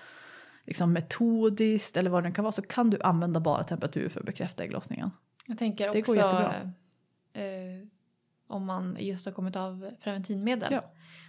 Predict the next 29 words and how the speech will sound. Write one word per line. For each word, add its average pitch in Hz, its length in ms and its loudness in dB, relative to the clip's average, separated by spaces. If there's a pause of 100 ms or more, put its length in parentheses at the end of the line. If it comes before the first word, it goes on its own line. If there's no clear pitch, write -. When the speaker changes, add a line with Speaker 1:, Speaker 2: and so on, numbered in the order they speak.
(120)
Speaker 2:
då 220 140 6
är 214 120 2
ju 185 100 0
sekret 180 680 -4 (240)
överallt 180 400 -2
och - 40 -8
ingenstans. 185 680 -2
Speaker 1:
Ja, - 380 0
det 196 60 -4
kan 202 160 -4
Speaker 2:
Eh, 180 40 -2
Speaker 1:
absolut 202 140 4
Speaker 2:
eller 175 120 4
Speaker 1:
vara 160 100 4
Speaker 2:
kan 220 120 6 (100)
vara. 170 200 8
Speaker 1:
superstökigt. 196 460 4
Ja. 180 240 2
Speaker 2:
Ja, 190 280 2 (200)
det 202 220 -4
var 196 120 2
så 196 280 4
jag 185 520 2 (100)
hade 185 380 -6
i 185 60 -2
början 180 360 0
i 180 40 -2
alla 180 160 -4
fall. 180 360 -4